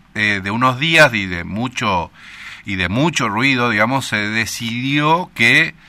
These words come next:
este, se iba a abrir, eh, el puente parcialmente, que iban a ser por horarios y rotativos,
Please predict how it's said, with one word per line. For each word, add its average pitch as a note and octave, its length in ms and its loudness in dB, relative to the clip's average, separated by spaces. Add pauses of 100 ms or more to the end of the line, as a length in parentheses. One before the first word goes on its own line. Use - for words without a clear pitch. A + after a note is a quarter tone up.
(280)
este, F#2+ 280 -6
se G2 160 -2
iba A2 360 4
a F2 260 0
abrir, C#3 560 0
eh, F2+ 380 -8
el F#2 160 -10
puente A#2+ 500 0
parcialmente, B2 1040 0
que G2+ 160 -2
iban A2+ 360 2
a G2 100 4
ser A2+ 240 -2
por F#2+ 200 -2
horarios A#2+ 580 4
y G2+ 100 -2
rotativos, G2 760 -2